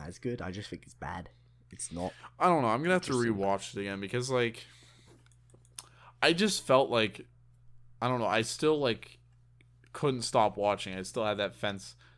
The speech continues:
Speaker 2: sense of, like, continuing to watch it. Like, I'm addicted to this show. It's amazing. S-,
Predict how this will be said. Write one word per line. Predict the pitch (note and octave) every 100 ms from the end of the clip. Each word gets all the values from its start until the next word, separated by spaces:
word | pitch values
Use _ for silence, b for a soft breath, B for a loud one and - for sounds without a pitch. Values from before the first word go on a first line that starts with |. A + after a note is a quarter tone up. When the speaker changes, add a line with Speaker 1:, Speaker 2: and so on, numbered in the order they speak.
| b
Speaker 2:
sense | - A2+ G2+ A2+
of, | G2+ G2
like, | G2 G2 F#2+ -
continuing | - G#2+ A#2 G#2+ G#2 G2+
to |
watch | G2+ G2 F#2
it. | G2+
Like, | F#2+ F#2
I'm | F#2
addicted | F#2+ G2+ F#2+ G#2+
to |
this | F#2+ F#2+
show. | - F#2+ F#2+
It's | F#2
amazing. | G2 G2 G2+ G2 F#2+ F#2 F#2 B B B B B -
S-, | -